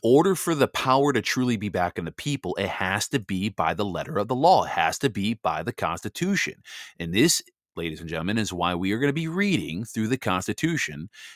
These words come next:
And tomorrow, like I said, we are gonna be reading Article one, and then we're gonna finish section six through ten.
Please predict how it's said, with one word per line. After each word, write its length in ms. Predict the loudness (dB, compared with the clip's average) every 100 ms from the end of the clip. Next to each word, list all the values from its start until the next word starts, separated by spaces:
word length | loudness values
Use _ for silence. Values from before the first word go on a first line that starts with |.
| -8
And 160 | -6 -4
tomorrow, 460 | -2 2 2 2
like 200 | 0 -4
I 40 | -4
said, 300 | 2 4 2
we 220 | 0 0
are 80 | 0
gonna 180 | -2 -4
be 140 | -4
reading 420 | 0 2 2 0 0
Article 480 | 2 2 -2 -4 -2
one, 420 | 0 0 0 -4 -4
and 160 | -4
then 140 | -4 -4
we're 100 | -4
gonna 140 | -6
finish 420 | -4 -2 -2 -4 -8
section 540 | -4 0 0 0 -6
six 420 | -4 0 0 0 -6
through 200 | -8 -12
ten. 320 | -2 0 0